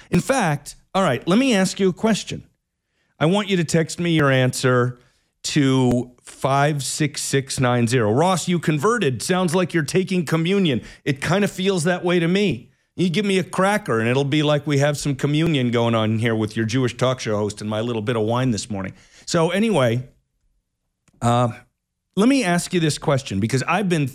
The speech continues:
I've been thinking about this and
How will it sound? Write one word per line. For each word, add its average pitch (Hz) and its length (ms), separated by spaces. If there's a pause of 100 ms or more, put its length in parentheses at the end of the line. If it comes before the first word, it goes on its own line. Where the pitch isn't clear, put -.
(120)
I've 165 140
been 165 140
thinking 127 340
about 107 360 (340)
this 107 600 (480)
and 127 520